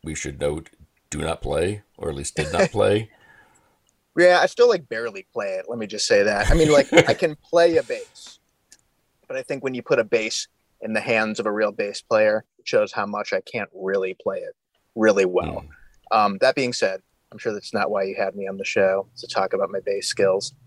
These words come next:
Speaker 2: Um, when did I realize that it was not traditional? Um, when it became my life.
Speaker 1: Hmm.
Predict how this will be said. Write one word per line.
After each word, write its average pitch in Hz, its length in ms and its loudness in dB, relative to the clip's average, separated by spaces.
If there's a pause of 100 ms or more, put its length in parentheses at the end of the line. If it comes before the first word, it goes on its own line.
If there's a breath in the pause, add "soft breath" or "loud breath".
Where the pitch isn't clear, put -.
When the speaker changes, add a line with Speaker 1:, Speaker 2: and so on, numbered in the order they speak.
(220)
Speaker 2:
Um, 113 420 4 (240)
when 120 280 0
did 127 140 2
I 123 160 4
realize 113 580 -4
that 113 140 -4
it 113 40 -6
was 110 240 -14
not 104 240 -6
traditional? 127 680 0 (720)
Um, 127 560 2
when 139 140 0
it 131 80 -4
became 135 500 -6
my 104 160 -8
life. - 540 -14 (680)
Speaker 1:
Hmm. 73 280 -8